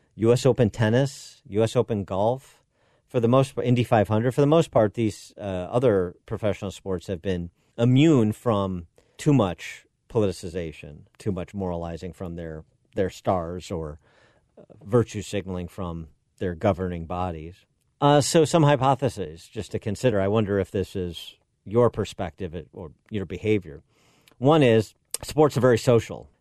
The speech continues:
People love talking about sports with their peers, uh, without interacting with as many people. People have less opportunities to talk about sports with others. The so-called elim-,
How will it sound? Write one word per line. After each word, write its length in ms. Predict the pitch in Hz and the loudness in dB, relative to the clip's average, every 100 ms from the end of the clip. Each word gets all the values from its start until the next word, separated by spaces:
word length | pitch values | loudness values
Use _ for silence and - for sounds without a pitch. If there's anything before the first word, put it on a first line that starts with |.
| - | -8
People 200 | 127 113 | 0 0
love 100 | 95 | 4
talking 340 | 170 165 165 | 4 4 4
about 200 | 151 143 | 4 4
sports 320 | - 147 131 | 2 2 2
with 100 | 113 | 0
their 80 | 107 | -2
peers, 560 | - 151 143 135 117 - _ | 2 4 6 4 2 -6 _
uh, 200 | 110 104 | -10 -6
without 280 | 101 104 113 | -2 2 4
interacting 560 | 107 101 104 110 - 104 | 4 2 2 0 0 -2
with 140 | 101 | -2
as 100 | 98 | -4
many 200 | 98 95 | -4 -6
people. 340 | - 151 139 117 | 0 0 2 0
People 260 | 117 104 | 0 0
have 120 | 98 | 0
less 180 | 90 95 | 0 0
opportunities 440 | 104 92 - 117 98 | -2 -4 -4 -4 -4
to 60 | |
talk 280 | - 113 - | 0 0 0
about 200 | 87 87 | -6 -10
sports 300 | - 101 92 | -8 -6 -6
with 160 | 104 147 | 0 2
others. 320 | 127 87 - | 2 0 -2
The 220 | 113 110 | 2 2
so-called 420 | - 131 127 110 | 2 2 2 2
elim-, 300 | 110 123 123 | 2 2 0